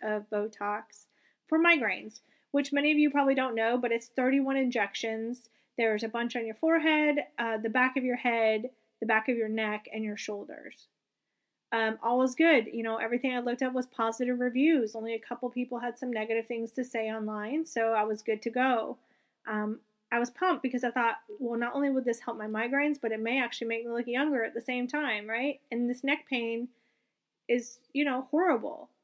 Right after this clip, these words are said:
So I go in, he preps me, he wipes my forehead, and, um, you know, I sign the waiver and this and that, and then, um, he starts on the right side of my forehead.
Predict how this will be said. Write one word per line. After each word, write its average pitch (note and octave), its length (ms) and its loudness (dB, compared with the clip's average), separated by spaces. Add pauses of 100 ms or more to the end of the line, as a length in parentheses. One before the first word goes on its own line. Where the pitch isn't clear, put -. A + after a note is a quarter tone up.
(100)
So A#3 340 -2
I A3 200 -2
go C4+ 260 2
in, A#3 480 0
he A3+ 300 -4
preps - 260 -6
me, G#3+ 240 -2
he A3 140 -6
wipes G#3+ 340 -6
my A3+ 160 -8
forehead, G3+ 560 -4 (720)
and, A3 440 2 (100)
um, G#3 480 -4 (140)
you D#4+ 120 8
know, C#4 140 6
I B3+ 60 4
sign B3+ 340 2
the C4+ 80 6
waiver A3 540 4
and G#3+ 140 -2
this G#3+ 140 -6
and G#3 140 -4
that, G3 300 -6 (240)
and G#3+ 260 2
then, G#3+ 440 0 (200)
um, G3 440 -10 (220)
he B3 140 0
starts C4+ 640 0
on G#3+ 400 -2
the A3 140 -2
right G#3+ 380 -2
side G#3+ 220 -2
of G#3+ 100 -4
my G3+ 180 -4
forehead. F#3+ 520 -10